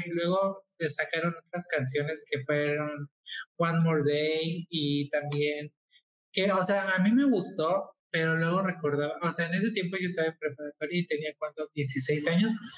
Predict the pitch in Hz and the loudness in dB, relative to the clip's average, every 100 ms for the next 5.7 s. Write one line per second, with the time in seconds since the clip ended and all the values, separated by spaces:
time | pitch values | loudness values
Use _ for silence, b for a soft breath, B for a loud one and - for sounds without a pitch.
0 | B B - - - 143 160 151 165 175 | B B -20 -10 -2 0 2 2 0 2
1 | 175 196 - 160 143 160 - - 175 180 | 2 2 2 2 2 0 -2 -4 0 2
2 | 220 220 220 - 160 147 - 156 151 165 | 2 -2 -8 -6 -6 -6 -4 0 2 2
3 | 160 165 175 147 160 165 190 180 135 131 | 0 2 2 2 0 2 0 0 -2 -2
4 | - 147 196 - 151 143 143 151 156 160 | -4 -2 -2 -2 0 2 2 2 2 2
5 | 160 143 127 120 - 117 117 | 2 0 -2 -4 -4 -4 -6